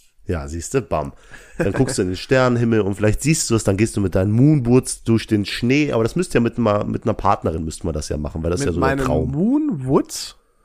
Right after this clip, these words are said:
Speaker 1: Moon, Moonboots, heißen die nicht so? Diese richtig dicken Stiefel, die man so im tiefsten
Speaker 2: Ach,
Speaker 1: Schnee anzieht.
Speaker 2: Moonboots.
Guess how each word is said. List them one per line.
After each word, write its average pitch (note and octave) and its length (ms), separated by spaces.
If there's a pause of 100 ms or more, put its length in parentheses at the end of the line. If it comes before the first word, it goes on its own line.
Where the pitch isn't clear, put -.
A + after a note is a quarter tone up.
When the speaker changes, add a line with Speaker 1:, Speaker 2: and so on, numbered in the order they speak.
(340)
Speaker 1:
Moon, D3 540
Moonboots, G#2 760
heißen C3 300
die - 20
nicht F#3+ 160
so? F3 160
Diese A2 280
richtig - 460
dicken C3+ 280
Stiefel, B2+ 460
die F#2+ 100
man F#2 180
so F2+ 100
im F2+ 140
tiefsten B2 360
Speaker 2:
Ach, - 20
Speaker 1:
Schnee A2 300
anzieht. G3+ 380
Speaker 2:
Moonboots. D3 580